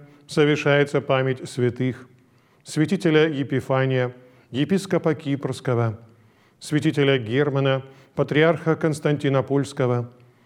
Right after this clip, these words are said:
священномученика Ермогена, патриарха Московского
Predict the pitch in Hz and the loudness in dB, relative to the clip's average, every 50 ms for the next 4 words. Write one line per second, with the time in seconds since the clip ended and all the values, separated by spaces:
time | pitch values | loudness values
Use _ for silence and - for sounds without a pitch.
0 | _ _ _ _ - - 147 156 147 - 156 147 147 143 147 151 - - 147 147 | _ _ _ _ -6 -2 0 0 0 0 0 2 2 2 2 2 0 0 0 0
1 | 139 147 143 143 135 139 139 131 131 131 123 110 110 127 135 131 131 127 123 120 | 2 2 2 2 2 2 0 0 0 -2 -4 -2 -2 -2 0 0 0 -2 -4 -6
2 | - - - _ _ _ _ _ _ - 147 147 160 156 165 175 180 170 175 170 | -10 -18 -20 _ _ _ _ _ _ -4 -2 0 2 4 4 4 4 2 0 0
3 | 165 151 151 147 143 - - 139 151 160 151 - - 147 139 143 139 139 - | 0 2 2 0 0 -2 -4 -4 -4 -4 -4 -2 0 2 2 2 2 0 -4